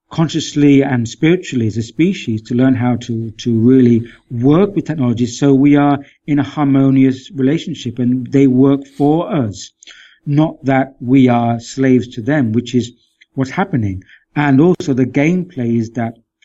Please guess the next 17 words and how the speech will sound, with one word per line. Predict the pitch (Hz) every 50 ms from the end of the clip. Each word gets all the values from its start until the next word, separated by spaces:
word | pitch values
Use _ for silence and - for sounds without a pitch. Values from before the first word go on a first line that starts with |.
| _ _ _
technologies | - 156 - 208 151 156 170 151 113 131 123
are, | 123 123 120 113 120 _ _ _ _ _ _ -
are | 123 120 120
being, | 117 131 127 123 120 117 117 113 110
uh, | 113 113 110 110 110 113 - _ _ _ -
overly | 147 147 127 131 131
manipulated | 123 123 165 160 160 131 123 123 123 123
by, | 123 117 117 120 120 120 120 120 _ _ _ _ _ _
uh, | - 87 87 - - -
small | - - - 135 131 131 127 123 123 117 120 - - - - - _ _ _ _
invested, | - 139 135 120 143 139 127 - - - 131 123 - - _ _ _ -
uh, | 120 135
in-, | 143 135 - _ _ _ 110 _ _ _ _ _ _ _ _ _ _
you | 135 127
know, | 127 127
invested | 147 135 127 117 143 135 139 135 135
interests, | 143 185 214 185 - 156 131 117 - - - -